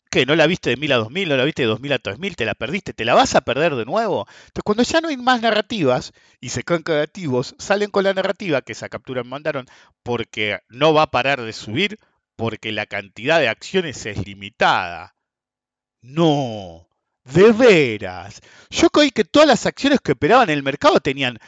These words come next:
un endless supply of empomados. Es decir, que básicamente Microsoft tenía infinito punto rojo de acciones en circulación, que Satellogic tenía tantos trillones de, de acciones como estrellas en el universo,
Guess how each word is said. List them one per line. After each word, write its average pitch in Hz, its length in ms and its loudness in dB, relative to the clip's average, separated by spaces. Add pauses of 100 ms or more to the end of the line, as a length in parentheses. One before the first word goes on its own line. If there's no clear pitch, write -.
(160)
un 175 300 -8
endless 240 460 2
supply 233 680 2 (140)
of - 320 -2
empomados. 127 1120 0 (320)
Es 147 140 4
decir, 156 300 -2 (200)
que 180 100 2
básicamente 208 680 4
Microsoft 226 640 2
tenía 175 240 -2
infinito 214 580 0
punto 226 440 0
rojo 247 500 6
de 147 100 4
acciones 202 460 -2
en 123 100 -10
circulación, 127 960 0 (320)
que 156 80 -2
Satellogic 226 600 0
tenía 180 440 -2 (240)
tantos 302 440 4
trillones 214 600 4
de, 139 240 0
de 135 160 -2
acciones 151 640 0 (240)
como 151 220 0
estrellas - 560 4
en 143 100 -4
el 143 100 0
universo, 156 840 0